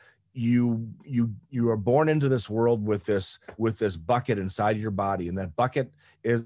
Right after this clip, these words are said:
allows you to, to fill up these chemicals that, that you are exposed to. And most people have the ability to filter them out. Some people, that bucket gets full very fast. And once it starts to overflow, you can't stop it. And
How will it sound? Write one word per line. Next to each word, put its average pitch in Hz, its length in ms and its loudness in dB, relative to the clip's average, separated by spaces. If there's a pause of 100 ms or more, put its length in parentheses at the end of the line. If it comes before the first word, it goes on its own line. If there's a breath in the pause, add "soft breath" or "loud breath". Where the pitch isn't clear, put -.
allows 117 460 2
you 120 80 0
to, 110 160 -4
to - 240 -8
fill 160 320 -2
up 156 100 2
these 123 160 -2
chemicals 135 600 -4
that, 101 180 -2 (120)
that 104 200 -4
you 113 180 -4
are 113 60 0
exposed 147 480 -2
to. 78 180 -8 (320 soft breath)
And 165 160 2
most 185 260 2
people 190 220 -4
have 151 220 0
the 151 80 -2
ability 127 300 0
to 117 60 -2
filter 123 380 -2
them 123 200 2
out. 151 240 -2 (920 soft breath)
Some 175 400 0
people, 139 320 0
that 120 240 0
bucket 131 300 0
gets 120 240 -2
full 160 500 0 (420)
very 147 300 2
fast. 139 540 -2
And 127 180 0
once 143 200 0
it 202 60 -4
starts 160 300 -2
to 147 120 -6
overflow, 127 600 2
you 101 160 0
can't 104 300 -6
stop 92 400 -6
it. 78 100 -12 (1120)
And 107 520 0